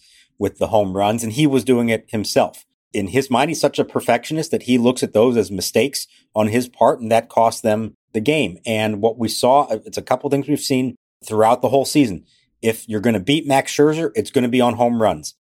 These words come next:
He's not giving up rallies. It's now thirteen of the sixteen earned runs he's allowed have come on home runs.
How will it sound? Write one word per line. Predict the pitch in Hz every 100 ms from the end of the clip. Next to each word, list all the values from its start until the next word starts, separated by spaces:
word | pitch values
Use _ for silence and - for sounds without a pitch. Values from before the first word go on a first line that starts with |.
| _
He's | - 98
not | 104 113 120
giving | 123 113 113
up | 107 104
rallies. | 98 95 82 85 _ _ _
It's | 98 92 -
now | 104 101 101 98 -
thirteen | - 131 143 - 151 139
of | 113 98
the | -
sixteen | - 147 - - 131 127 120
earned | 120 123 117
runs | 113 117 113
he's | 107 101
allowed | 95 98 101 - _ _ _
have | 95 -
come | 104 98
on | 87
home | - 87 82
runs. | 85 101 135